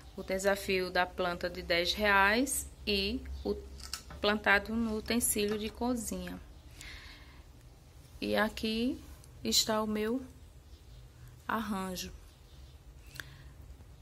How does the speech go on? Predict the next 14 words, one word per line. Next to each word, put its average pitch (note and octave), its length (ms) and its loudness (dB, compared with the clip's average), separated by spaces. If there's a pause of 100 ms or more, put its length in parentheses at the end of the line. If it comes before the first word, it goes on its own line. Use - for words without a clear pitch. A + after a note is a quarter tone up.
(180)
Eu F#3+ 180 0
espero G3 480 8
que G3+ 100 -6
vocês G3+ 440 4
gostem, G#3 500 4
pessoal. A3 720 2 (1160)
E G#3 100 -4
pra A3+ 220 8
dar A3 180 10
continuidade A3 960 4
ao G3 160 4
desafio F#3+ 880 2 (1200)
da G3+ 180 2
planta F3 640 -4